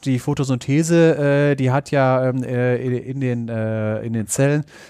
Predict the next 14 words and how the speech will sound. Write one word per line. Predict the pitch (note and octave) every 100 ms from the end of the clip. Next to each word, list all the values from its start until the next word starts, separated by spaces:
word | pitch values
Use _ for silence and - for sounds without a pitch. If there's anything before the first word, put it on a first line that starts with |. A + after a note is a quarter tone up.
| -
verschiedene, | B2+ - D3 D3+ C#3+ C3+ C3 C3
äh, | B2 A#2
Moleküle | A#2+ A#2 - D3+ D#3+ F3
und | D3+ B2
Molekülgruppen, | A#2+ A2+ C3 A#2 C#3+ D#3+
Proteine | - A#2+ A#2 C#3 F3+ G3 -
und | -
eins | B2+ C#3+
davon | D#3+ -
ist | C#3+
das | -
sogenannte | C#3 C3
Photosystem | B2 D3 C#3+ C3 - B2+
zwei. | - - G#2 E2+